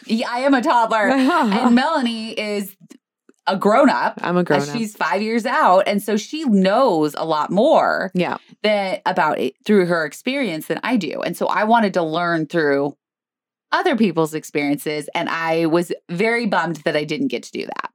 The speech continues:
Speaker 2: Yeah.
Speaker 1: Um, but that was my major drawback on the event. Other than that, I felt like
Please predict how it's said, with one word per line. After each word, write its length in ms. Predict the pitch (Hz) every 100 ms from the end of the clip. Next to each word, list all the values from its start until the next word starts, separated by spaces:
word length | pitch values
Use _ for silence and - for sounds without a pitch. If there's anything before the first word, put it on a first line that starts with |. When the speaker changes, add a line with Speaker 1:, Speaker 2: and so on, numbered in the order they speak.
| -
Speaker 2:
Yeah. 240 | 147 - - _ - - -
Speaker 1:
Um, 600 | 175 180 165 156 151 - -
but 160 | 226
that 160 | 240 247
was 240 | 269 202
my 280 | 190 180 175
major 800 | 175 170 156 151 160 147 143 143 _ _
drawback 840 | - 151 127 - - 175 214 - _ _
on 220 | 156 151 147
the 120 | 151
event. 600 | 143 143 156 240 - - -
Other 260 | 226 277
than 220 | 214 214
that, 440 | 165 156 170 254 - _
I 140 | 170
felt 320 | 160 175 160 -
like 420 | 156 151 -